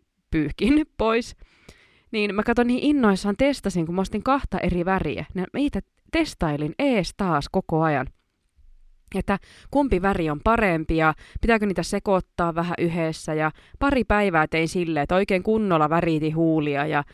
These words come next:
laitoin, niin mun huulet sitten oli niinku kolmantena päivänä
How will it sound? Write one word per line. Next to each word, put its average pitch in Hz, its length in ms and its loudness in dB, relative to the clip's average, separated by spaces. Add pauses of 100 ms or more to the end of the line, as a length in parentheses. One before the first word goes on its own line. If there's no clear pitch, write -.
(640)
laitoin, 185 460 -2
niin 165 160 -4 (520)
mun 254 260 2
huulet 226 380 2
sitten 208 260 -2
oli 202 120 0
niinku 180 220 -6
kolmantena 156 640 0
päivänä 156 500 -2